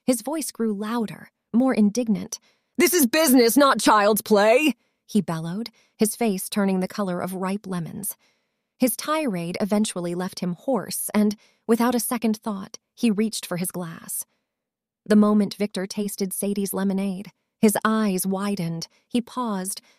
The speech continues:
the boardroom falling into a stunned silence. "Real," Sadie said softly, breaking the silence. "Real lemonade, Mister Pulp." Victor didn't say a word. He rose from his chair and left the room,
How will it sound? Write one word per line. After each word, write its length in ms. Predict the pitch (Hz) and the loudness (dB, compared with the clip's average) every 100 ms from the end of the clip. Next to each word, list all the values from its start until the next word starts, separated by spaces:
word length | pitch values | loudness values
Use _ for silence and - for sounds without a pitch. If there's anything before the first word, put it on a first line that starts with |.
| _ | _
the 80 | 214 | -2
boardroom 640 | 196 233 254 233 240 240 | 2 0 0 0 0 0
falling 540 | - 220 233 247 247 | -2 -4 -2 -2 -2
into 320 | 240 220 214 185 | 0 0 0 -6
a 20 | |
stunned 640 | - - 233 247 254 254 - | -8 -6 -4 -2 -2 -2 -6
silence. 720 | - 190 220 196 165 - - - _ _ _ _ _ _ _ _ - | -8 -6 -4 -4 -8 -8 -10 -10 _ _ _ _ _ _ _ _ -12
"Real," 560 | 202 285 392 302 214 196 _ | -12 -10 -8 -4 -4 -4 _
Sadie 380 | - - 196 196 | -12 -4 -4 -2
said 320 | 185 175 165 | -6 -6 -8
softly, 520 | - 170 165 - 190 | -6 -6 -8 -12 -10
breaking 380 | 208 190 190 185 | -4 -4 -4 -4
the 80 | 170 | -4
silence. 640 | - 180 180 180 196 - - _ _ _ _ | -6 -6 -6 -6 -6 -8 -12 _ _ _ _
"Real 300 | 294 339 370 | 0 0 2
lemonade, 480 | 285 220 214 214 226 | 2 2 0 -2 -2
Mister 260 | 214 - 226 | -4 -2 -8
Pulp." 360 | 226 240 - _ _ _ _ _ _ _ _ _ _ _ _ - | -6 -8 -10 _ _ _ _ _ _ _ _ _ _ _ _ -2
Victor 360 | 226 - 175 | -2 -2 -8
didn't 280 | 175 175 202 | -6 -2 -2
say 240 | - 160 | -2 -12
a 80 | 160 | -10
word. 460 | 151 160 165 127 - _ _ _ _ _ | -12 -12 -16 -16 -18 _ _ _ _ _
He 140 | 254 | 2
rose 320 | 233 220 233 | 4 4 4
from 160 | - 233 | 0 0
his 220 | 214 214 | 0 0
chair 400 | - 226 214 208 - | -6 -6 -4 -4 -2
and 160 | 190 | -2
left 260 | 180 180 - | -2 -8 -8
the 100 | 220 | -6
room, 420 | 196 156 - 175 | -6 -6 -10 -14